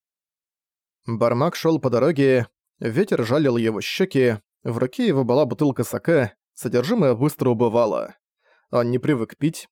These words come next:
вообще-то он искал Ханса. Теперь он не был удивлён тому, что Хан жил как нищий, после такой ночи у него не останется и копейки. Голова Бармака начинала болеть, пока он неспешно шёл в поисках Ханса. Он огляделся и заметил на крыше дома огонёк.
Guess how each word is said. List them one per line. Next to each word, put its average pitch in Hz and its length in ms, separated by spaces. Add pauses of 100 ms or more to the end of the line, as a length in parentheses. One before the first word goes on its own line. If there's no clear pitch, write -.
(160)
вообще-то 135 420
он 147 120
искал 123 300
Ханса. - 640 (520)
Теперь 143 300
он 135 100
не 180 120
был 127 160
удивлён 117 480
тому, 113 320
что 120 200
Хан 117 260
жил 113 180
как - 180
нищий, 127 580 (200)
после 190 280
такой 127 300
ночи 196 260
у 127 80
него 156 200
не 185 100
останется 127 520
и 120 40
копейки. 113 720 (460)
Голова 113 460
Бармака 117 380
начинала 117 400
болеть, 117 360
пока 120 220
он 117 120
неспешно 117 460
шёл 117 200
в - 40
поисках 113 400
Ханса. 131 580 (440)
Он 208 160
огляделся 151 540
и - 20
заметил 135 440
на 120 100
крыше 196 300
дома 131 240
огонёк. 117 640